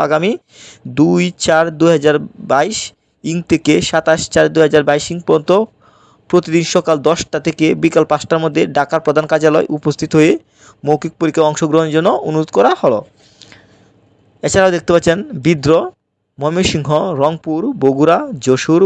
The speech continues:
বরিশাল, কুমিল্লা, চট্টগ্রাম, বিবাড়িয়া, সিলেট এলাকার নিম্নে উল্লেখিত ঠিকানায় আগামী আট চার বাইশ ইং, পনেরো চার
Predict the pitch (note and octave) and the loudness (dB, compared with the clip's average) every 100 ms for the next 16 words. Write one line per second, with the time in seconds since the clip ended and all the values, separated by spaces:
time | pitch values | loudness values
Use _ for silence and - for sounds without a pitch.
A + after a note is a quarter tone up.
0 | D3+ B2+ C3 - E3 G#3+ - D3+ C#3+ D#3 | 2 0 0 -2 -2 -2 -6 -6 -4 0
1 | E3+ F#3+ - C3+ - C#3+ D#3 D#3 C3+ C#3+ | 2 0 -2 -4 -2 -2 0 0 0 0
2 | D#3 F#3 F#3 - C3 C3+ F3+ - A4+ C#3 | 0 -2 -4 -6 -2 2 2 0 -2 0
3 | D3 C#3+ D3 D#3 D#3 E3 E4+ - - - | 0 -2 -2 -6 -4 -4 -6 -8 -20 -20
4 | - C3 D3+ F3 G3 F3+ F#3 E3 D3 - | -10 -4 0 0 0 0 0 0 0 -4
5 | - D3+ D3+ D#3 E3 - _ C3 C#3+ E3 | -6 -4 -2 -2 -2 -10 _ -2 -2 -2
6 | - E3+ D#3+ D#3 C#3+ D#3+ F#3 G#3 D#4 - | -2 0 0 0 -2 -2 -2 -4 -6 -18
7 | _ - _ C#3+ D3 D#3 D#3+ - | _ -20 _ 0 0 0 0 0